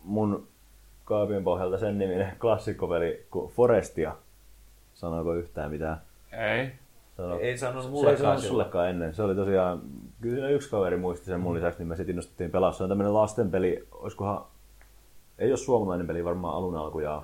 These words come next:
Speaker 1: mut
Speaker 3: Varmaan
Speaker 1: jostain
Speaker 3: jostain Keski-Euroopasta,
Speaker 1: Joo,
Speaker 3: jostain.
Speaker 1: jostain tota kaksituhattaluvun alusta varmaan. Se on niinku tämmönen point and click, semmonen mysteerinen.
Speaker 3: Joo. Myst
Speaker 2: Myst.
Speaker 3: ykkönen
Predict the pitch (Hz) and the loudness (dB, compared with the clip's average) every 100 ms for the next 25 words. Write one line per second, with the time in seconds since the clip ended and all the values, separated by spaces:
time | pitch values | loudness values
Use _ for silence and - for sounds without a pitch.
0 | - 90 101 95 101 98 92 98 101 - | -8 -6 -2 0 0 0 -2 -2 -6 -8
1 | 101 87 87 85 85 85 87 - - 80 | -10 -8 -6 -6 -8 -8 -12 -12 -6 -2
2 | 78 80 80 78 - 95 - 98 92 92 | 2 0 0 -8 -4 -2 4 4 4 4
3 | 87 85 - 98 - 101 90 87 87 92 | 4 4 2 -4 0 0 2 2 4 2
4 | - 82 82 87 85 85 92 92 92 92 | 2 0 0 0 -2 -2 -2 -2 -2 -2
5 | 92 87 87 87 - - - - - - | -2 -4 -4 -6 -8 -14 -20 -20 -20 -20
6 | - - 92 92 90 85 98 120 131 143 | -20 -4 -2 -2 -4 -6 -2 -2 0 -2
7 | 135 131 123 - 117 101 90 90 87 92 | 0 0 -4 -4 -2 0 0 -2 -4 -8
8 | 87 - - 120 127 110 123 113 - 107 | -10 -14 -18 -10 -6 -4 -4 -4 -6 -4
9 | 92 | -4